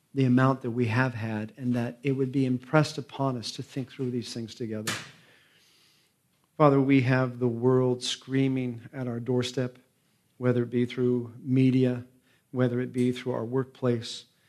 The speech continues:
whether it be through our families that do not and will not understand the Christ that is in us. We ask, especially as we draw even closer to the holiday season,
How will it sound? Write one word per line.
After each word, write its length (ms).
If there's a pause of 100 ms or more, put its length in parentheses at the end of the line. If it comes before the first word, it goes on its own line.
(360)
whether 260
it 140
be 100
through 240
our 100
families 720
that 260
do 240
not 340
and 300
will 180
not 320
understand 1120
the 80
Christ 560
that 100
is 140
in 160
us. 400 (1080)
We 460
ask, 420
especially 680
as 160
we 180
draw 300
even 280
closer 600
to 440
the 100
holiday 480
season, 580